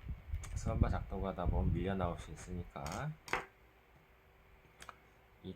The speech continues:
카바 크기에 맞춰서, 자, 보이시죠? 카바 크기에 맞춰서 어느 정도 일정 부분 요격이 적게끔 딱 받칠 수 있을 만큼 절단해 준다. 자, 대략적으로 길이는,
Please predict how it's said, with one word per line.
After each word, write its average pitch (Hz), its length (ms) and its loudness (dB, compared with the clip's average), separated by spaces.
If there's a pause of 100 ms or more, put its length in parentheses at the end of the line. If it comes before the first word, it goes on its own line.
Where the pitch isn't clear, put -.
카바 143 480 2
크기에 147 440 0
맞춰서, 131 920 2 (1040)
자, 76 140 -16
보이시죠? 120 640 -4 (1120)
카바 127 220 -4
크기에 135 400 -4
맞춰서 131 920 0 (180)
어느 87 140 -6
정도 87 280 -6
일정 85 300 -8
부분 107 540 -2 (560)
요격이 98 380 2
적게끔 - 840 -2
딱 - 120 2 (120)
받칠 - 300 -2
수 - 120 0
있을 104 240 -6
만큼 - 320 -4
절단해 - 480 0
준다. - 320 -2 (1200)
자, 80 60 -16 (240)
대략적으로 104 1000 -2
길이는, 139 680 0